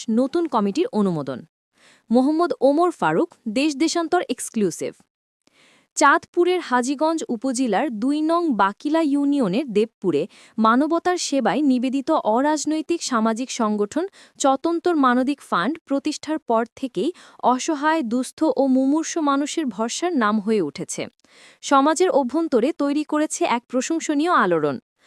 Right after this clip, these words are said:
মানবিক উদ্যোগ, সেবামূলক কার্যক্রম ও তরুণ সমাজকে সঠিক পথে উদ্বুদ্ধ করার মাধ্যমে সংগঠনটি ইতোমধ্যে এলাকায় সুনাম ও আস্থা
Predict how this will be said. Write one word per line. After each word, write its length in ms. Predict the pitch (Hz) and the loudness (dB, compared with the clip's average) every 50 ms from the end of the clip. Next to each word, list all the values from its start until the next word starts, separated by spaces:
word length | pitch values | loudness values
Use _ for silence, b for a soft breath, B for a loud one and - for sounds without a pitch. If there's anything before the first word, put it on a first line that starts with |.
| b b b b b | b b b b b
মানবিক 440 | 214 214 220 240 277 277 311 359 - - - 302 | 4 4 4 4 4 2 2 0 0 0 -4 -2
উদ্যোগ, 340 | 262 233 190 190 185 240 320 b b b b | -2 0 2 2 2 2 0 b b b b
সেবামূলক 600 | - - - 277 247 294 311 311 330 330 339 339 _ - | -8 -2 0 2 2 4 2 4 4 2 2 2 _ 0
কার্যক্রম 500 | 220 196 185 175 202 190 - 214 208 262 359 - _ | 0 0 0 -2 -6 -4 0 2 2 2 0 -4 _
ও 60 | - 220 247 _ | 0 0 2 _
তরুণ 260 | - 277 285 302 339 330 | 0 2 2 2 0 0
সমাজকে 460 | - - 294 294 311 311 - - 349 330 | 0 0 0 0 0 -2 -2 -4 -4 -2
সঠিক 340 | - 277 254 - - 285 _ _ | 0 -2 -2 0 -2 -8 _ _
পথে 220 | 285 285 - 320 - - | -2 0 0 -4 -2 -2
উদ্বুদ্ধ 340 | 269 240 247 - 320 269 - 349 330 _ | -4 -4 0 -2 -2 0 0 -2 0 _
করার 240 | 277 247 247 285 320 294 | 2 2 4 2 2 2
মাধ্যমে 340 | 226 170 156 - 190 190 247 381 b b b b b | 0 0 -2 -4 -2 0 0 -2 b b b b b
সংগঠনটি 600 | - - 285 285 294 302 330 - 339 349 320 359 349 294 | -4 0 0 2 2 0 -2 0 -2 0 2 2 2 2
ইতোমধ্যে 440 | 254 - 294 277 277 277 240 - 302 277 247 | 0 0 0 2 2 0 0 -2 0 2 2
এলাকায় 320 | 233 233 233 - 254 277 - - | 2 2 0 0 -2 -2 -2 -2
সুনাম 340 | - 285 262 202 190 226 311 - - 220 | 0 0 0 2 0 -2 -4 -2 -2 0
ও 20 | - - 214 | 0 0 0
আস্থা 240 | 220 - _ - | -2 -4 _ -2